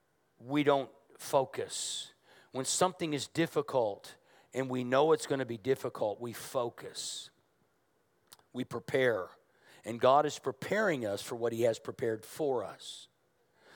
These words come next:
Sometimes the thing that you think is the worst thing that could happen in your life is the thing that's preparing you for what's next and keeping you from what God doesn't want you to do. And sometimes those things look really good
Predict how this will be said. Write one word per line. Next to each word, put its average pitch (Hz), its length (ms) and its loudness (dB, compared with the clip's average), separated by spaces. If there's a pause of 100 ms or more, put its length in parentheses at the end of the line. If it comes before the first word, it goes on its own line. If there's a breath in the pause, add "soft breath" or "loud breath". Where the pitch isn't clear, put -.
(180 loud breath)
Sometimes 190 640 6
the 143 100 2
thing 170 300 -2
that 147 140 -6
you 160 140 -6
think 147 320 -2
is 123 100 -6
the 127 80 -4
worst 135 320 0
thing 160 160 -2
that 135 120 -8
could 135 120 -2
happen 131 340 2
in 131 80 -8
your 131 140 -2
life 110 400 -2 (440 soft breath)
is 131 160 -2
the 135 100 2
thing 143 220 -4
that's 135 180 -6
preparing 147 500 -2
you 123 120 -6
for - 140 -10
what's 110 280 -2
next 123 360 0
and 107 100 -12
keeping 127 400 -6
you 120 100 -8
from 117 200 -10
what 120 200 0
God 113 280 2
doesn't 107 220 -10
want 110 240 -8
you 98 120 -14
to 87 80 -12
do. 90 320 -12 (760 soft breath)
And 113 120 -4
sometimes 156 520 4
those 135 220 -4
things 127 220 -4
look 123 140 -6
really 135 300 0
good 139 360 2